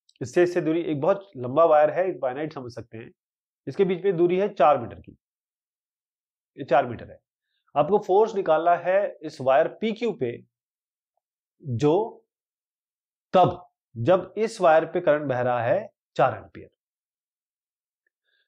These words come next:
तो न्यूटन का थर्ड लॉ ऑफ मोशन देखेंगे तो जो फोर्स एक्सर्ट किया जाएगा छोटे वायर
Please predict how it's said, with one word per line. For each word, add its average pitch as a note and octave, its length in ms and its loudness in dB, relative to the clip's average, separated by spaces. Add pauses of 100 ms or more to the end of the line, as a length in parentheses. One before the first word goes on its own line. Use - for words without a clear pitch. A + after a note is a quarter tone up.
(140)
तो E3+ 80 2 (260)
न्यूटन D#3 300 -2
का G#3 100 2
थर्ड F#3+ 240 2
लॉ G3+ 80 4
ऑफ F#3+ 60 4
मोशन F#3+ 280 0
देखेंगे F#3 320 2
तो A3+ 120 2
जो G3+ 120 2
फोर्स G#3+ 400 2 (1000)
एक्सर्ट D#3+ 580 2
किया F#3 180 4
जाएगा C3 440 2 (460)
छोटे F3 300 2
वायर D3 320 6